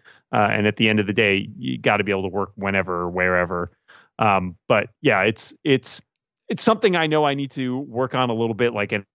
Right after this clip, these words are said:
I definitely feel it when I'm not being as regular about doing my writing. I get antsy, I get cranky.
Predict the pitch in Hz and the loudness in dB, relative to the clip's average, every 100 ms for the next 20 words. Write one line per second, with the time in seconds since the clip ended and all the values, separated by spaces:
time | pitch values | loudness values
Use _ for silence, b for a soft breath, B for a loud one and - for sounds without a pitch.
0 | _ - 107 110 123 - 117 101 - 123 | _ -6 -4 0 0 0 -4 -4 0 0
1 | 120 131 120 101 98 104 107 107 127 - | 2 0 0 0 0 0 2 2 0 -6
2 | 139 _ _ 135 131 131 135 - 127 123 | -20 _ _ 0 2 2 0 0 2 2
3 | 120 110 107 131 131 143 131 131 143 120 | 2 0 0 0 2 2 2 0 -2 0
4 | 123 135 120 117 117 110 117 123 127 131 | 0 0 -4 -2 0 2 0 0 -4 -4
5 | 98 101 101 123 113 123 117 104 110 - | -4 -6 0 0 0 0 2 2 -2 -2
6 | 123 113 113 107 98 | 0 0 0 -4 -4